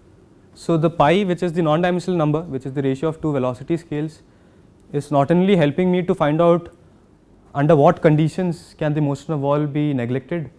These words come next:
it is also giving me the area of influence, which is the delta. So, I know if, if I can calculate from my experiments, if I have an experimental setup wherein I know what the pressure drop is between the two ends of the pipe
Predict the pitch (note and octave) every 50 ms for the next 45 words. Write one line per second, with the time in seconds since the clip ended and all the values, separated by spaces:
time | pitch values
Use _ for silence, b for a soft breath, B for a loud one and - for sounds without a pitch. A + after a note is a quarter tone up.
0 | b b b b b b b b b b b C#3+ C3+ D#3 - - D3 C#3+ C#3+ D3
1 | - G3 F3+ D3+ F3 F3+ F3+ F#3 F3+ F#3 F#3+ F#3+ F#3+ D#3+ F#3+ F#3 - D#3 D3+ D3+
2 | D#3+ E3+ F3 E3+ - D#3 C#3+ C3 - E3 D#3+ C3 A#2+ A2+ - C3 A#2+ - C#3+ C3+
3 | B2+ C3+ C#3+ C#3+ C3 B2 B2+ A#2+ A#2+ A#2 D3 C3 A#2+ - - - - _ _ _
4 | b b b b b b b - - - D3 C#3+ C3+ C#3 C#3+ D#3+ F3 F3+ F3 -
5 | B B B B B B B - D3+ C#3+ - - - - - - D#3+ C#3 - D3+
6 | D3+ D3 F3 E3 E3+ E3 - D#3 D3 C#3 C3+ - E3+ F3 F3+ E3+ F3 - - -
7 | _ - - D3+ D3 D#3+ E3+ E3 D3+ - - - D3 C#3+ C#3 C#3 C3 B2 A#2 C3
8 | C3 - D#3 D3 C#3 C3 C#3 D3 C#3+ C#3+ C3+ B2+ - - D3 C3+ C#3 C#3+ C#3+ C#3
9 | D3 C#3+ - C#3 C3 C#3 D3 C3+ - - b b b b b b - C3 B2+ C3+
10 | C#3+ B2+ C3+ C#3 D3+ D#3+ D3 C#3+ D3 C#3 D3+ C#3+ - C#3 B2 - D#3 C#3+ C3 C#3+
11 | C3+ C#3 C3+ C#3 D3 C3+ C3+ C3 C3 - - C#3 C#3 C#3+ C3+ C3+ C3 - C#3 C#3
12 | C#3+ C3+ - _ _ B B B B B B B B B B - - - - -
13 | B2+ C3 D#3 D#3+ - - - C3+ C3 C3 C#3 - C#3 C3+ D#3 F3 -